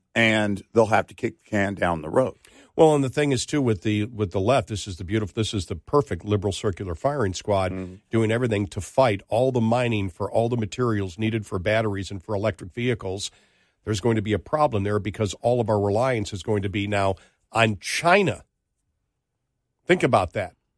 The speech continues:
Speaker 2: And it's funny because it was the Democrats who just a few years ago, remember, were screaming that we shouldn't be reliant on anybody else's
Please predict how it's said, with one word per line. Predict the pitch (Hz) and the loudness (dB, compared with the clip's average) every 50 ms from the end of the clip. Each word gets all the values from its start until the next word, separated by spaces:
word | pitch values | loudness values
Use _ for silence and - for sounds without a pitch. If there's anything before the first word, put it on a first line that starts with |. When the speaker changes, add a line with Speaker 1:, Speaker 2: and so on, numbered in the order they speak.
| _ _ _ _ _ _ _ _ _ _ _ _ _ _ _ _ _ _ _ _ _ _ _ _ _ _ _ _ _ _ _ _ _ _ _ _ _ _ _ _ _ _ _ _ _ _ _ | _ _ _ _ _ _ _ _ _ _ _ _ _ _ _ _ _ _ _ _ _ _ _ _ _ _ _ _ _ _ _ _ _ _ _ _ _ _ _ _ _ _ _ _ _ _ _
Speaker 2:
And | 139 143 143 | 6 6 8
it's | 139 - - | 6 4 0
funny | - - 190 214 233 185 | 2 4 4 4 6 4
because | 143 143 127 - 139 135 120 117 | 0 -2 -2 0 0 0 0 0
it | 139 147 | -2 -2
was | 151 135 131 123 104 - | 2 2 2 2 2 0
the | 127 120 | 0 -2
Democrats | 98 - - 165 196 226 214 139 - 127 117 117 113 - | -2 2 4 4 4 4 2 0 2 4 4 4 2 2
who | - 123 | -2 -4
just | 113 101 127 - - | -2 -2 -2 -2 -2
a | 120 | -4
few | - 156 156 | -2 0 0
years | 139 135 165 190 160 - | 2 2 0 0 0 -2
ago, | 120 110 120 117 | -2 0 0 2
remember, | 117 113 120 135 139 139 131 | 2 2 2 2 2 0 -2
were | 113 107 98 | -2 -4 -6
screaming | - - - - - - - 113 123 139 151 165 180 196 202 196 - _ _ _ _ _ _ _ _ _ _ _ _ | -6 -6 -6 -8 -10 -12 -4 0 2 2 4 2 2 0 -2 -4 -10 _ _ _ _ _ _ _ _ _ _ _ _
that | 117 117 120 | -2 -2 0
we | 120 120 110 | 0 0 0
shouldn't | - - - 180 185 180 160 113 | 0 2 2 4 4 4 2 0
be | 151 156 151 | 0 0 2
reliant | 135 131 127 127 135 143 151 156 156 147 135 - - | 2 2 4 4 4 4 2 2 0 0 -2 -4 -2
on | 117 113 113 113 110 - _ _ | 2 2 2 2 0 -4 _ _
anybody | 196 202 202 185 156 135 160 151 147 147 | 2 2 2 2 2 4 4 4 4 2
else's | 143 143 127 - - 131 104 | 2 2 0 0 -2 -4 -4